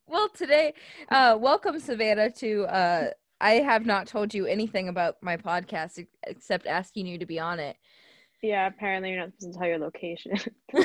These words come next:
Speaker 1: <laughs> Yeah, I, uh,
Speaker 2: <laughs>
Speaker 1: definitely didn't warn you or anything. I didn't. I don't know.
Speaker 2: Uh,
Speaker 1: Yeah, I just kinda invited you on. So how do you feel, uh, about this new podcast adventure you were on,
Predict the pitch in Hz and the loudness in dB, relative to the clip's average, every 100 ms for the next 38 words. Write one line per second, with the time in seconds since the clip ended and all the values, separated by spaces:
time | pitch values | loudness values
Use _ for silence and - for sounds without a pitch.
0 | - 330 349 269 339 247 220 190 135 208 | 2 -4 -2 -2 2 4 6 6 6 6
1 | 208 196 - 185 175 160 151 285 330 - | 6 4 2 0 0 0 -2 0 -2 -2
2 | _ _ _ - 226 233 240 226 214 196 | _ _ _ -2 2 2 0 0 0 4
3 | 226 214 160 196 226 233 226 226 214 185 | 4 4 2 2 4 2 2 0 2 2
4 | 185 233 262 240 185 185 180 - _ _ | 2 2 -2 0 0 0 -6 -14 _ _
5 | _ - 190 190 233 208 185 - 196 220 | _ 0 0 4 4 2 -2 0 2 2
6 | 220 214 190 233 _ - 262 285 285 - | 2 0 -2 -6 _ -6 0 2 0 -2
7 | 285 339 392 453 349 311 277 294 285 277 | 0 0 2 0 0 2 2 2 0 0
8 | 262 277 208 - 220 247 294 339 - 254 | 2 2 0 0 2 4 6 4 0 0
9 | 294 226 156 180 185 180 190 - 190 - | 4 4 4 4 4 4 2 0 -4 -4
10 | 202 202 - 175 180 180 185 - 175 165 | -2 -2 0 -2 0 -2 -4 -6 -6 -4
11 | 185 180 143 156 156 151 143 160 170 | -4 -4 -4 -4 -4 -2 0 -2 -2